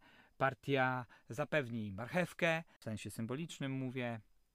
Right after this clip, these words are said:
klit na pracy, czyli spokój do pracy i tak na spokojnie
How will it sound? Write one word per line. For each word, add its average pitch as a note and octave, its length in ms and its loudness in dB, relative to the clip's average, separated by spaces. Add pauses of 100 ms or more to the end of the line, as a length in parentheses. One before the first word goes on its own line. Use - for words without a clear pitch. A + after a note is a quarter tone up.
(340)
klit F3+ 360 4
na G#2 120 -2
pracy, D#3 680 0
czyli F#2+ 320 -6
spokój G#2+ 500 -2
do G2 100 -8
pracy C3+ 640 -2 (440)
i D#3+ 380 4
tak B2+ 300 2
na A#2+ 120 0
spokojnie A#2+ 680 0